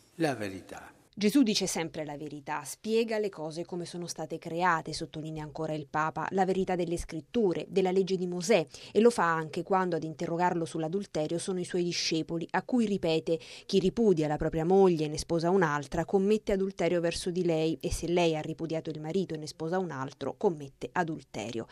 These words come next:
Speaker 2: Ma se la verità è questa e l'adulterio è grave, come spiegare allora, domanda il Papa,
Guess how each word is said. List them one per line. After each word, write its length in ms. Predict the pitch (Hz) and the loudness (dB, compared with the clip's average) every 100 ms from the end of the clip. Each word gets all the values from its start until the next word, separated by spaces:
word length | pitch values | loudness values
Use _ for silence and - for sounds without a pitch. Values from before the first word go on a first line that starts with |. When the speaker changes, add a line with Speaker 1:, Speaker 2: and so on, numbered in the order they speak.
| - | -2
Speaker 2:
Ma 120 | 226 | 4
se 100 | 240 | 6
la 100 | 233 | 6
verità 380 | 220 196 190 165 | 2 0 0 0
è 120 | 151 - | 0 -4
questa 500 | - 175 151 - 147 | 0 2 2 -4 -8
e 20 | |
l'adulterio 560 | 143 147 - 160 160 156 | -8 -10 -8 -6 -4 -6
è 80 | |
grave, 420 | 156 175 165 160 175 | -2 2 4 4 2
come 180 | 254 | 0
spiegare 460 | 240 202 160 151 143 | 0 0 2 0 -2
allora, 260 | 151 165 151 | -2 -2 -2
domanda 360 | 147 147 147 | -4 -8 -8
il 100 | 143 | -2
Papa, 300 | 175 175 156 | 2 4 2